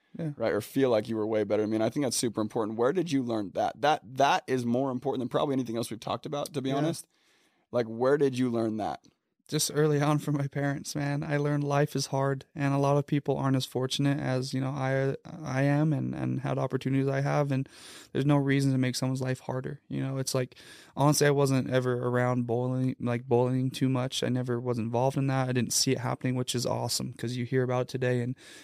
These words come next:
Speaker 1: man, people are ending their lives ob-, over stuff like that, and that's just sad. Life
Speaker 2: Yeah.
Speaker 1: is so hard. And to be someone to intentionally making it harder on someone else does you no good. Like you said, you can lift people up, make people around you better, and that's just something I learned early on in my life.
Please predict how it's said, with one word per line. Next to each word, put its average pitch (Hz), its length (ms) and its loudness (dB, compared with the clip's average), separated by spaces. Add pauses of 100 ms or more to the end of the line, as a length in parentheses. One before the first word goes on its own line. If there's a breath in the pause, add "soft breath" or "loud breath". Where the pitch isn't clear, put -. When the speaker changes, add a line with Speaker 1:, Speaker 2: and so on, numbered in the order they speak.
(120)
Speaker 1:
man, 127 120 0
people 131 280 0
are 120 100 2
ending 123 220 2
their 113 160 -2
lives 127 340 2
ob-, 135 120 -6 (180)
over 135 260 0
stuff 131 260 0
like 135 200 0
that, 131 280 0
and 127 240 -2
that's 131 180 -2
just 123 180 -2
sad. 65 340 -4 (140)
Life - 180 -2
Speaker 2:
Yeah. 110 120 4
Speaker 1:
is - 100 -2
so 71 320 -4
hard. 139 400 -8 (340 soft breath)
And 131 140 2
to 139 80 4
be 139 160 4
someone 143 280 4
to 135 200 0
intentionally 135 420 0
making 131 280 0
it - 80 -4
harder 135 260 -4
on - 80 -2
someone 71 300 -4
else - 200 -8
does 127 300 -4
you 131 60 0
no 135 180 -2
good. 139 240 -6 (460 loud breath)
Like 139 120 4
you 135 80 0
said, 131 200 2
you 139 100 2
can 131 160 -2
lift 131 300 0
people 143 280 -2
up, - 280 -4 (260 soft breath)
make 131 200 2
people 135 200 -6
around 127 400 0
you 147 80 2
better, 143 240 -2
and 139 160 0
that's 131 180 -2
just - 200 0
something 135 280 -2
I 131 120 0
learned 131 340 0
early 139 260 0
on 135 200 -2
in 135 40 -4
my 139 120 -4
life. 139 340 -10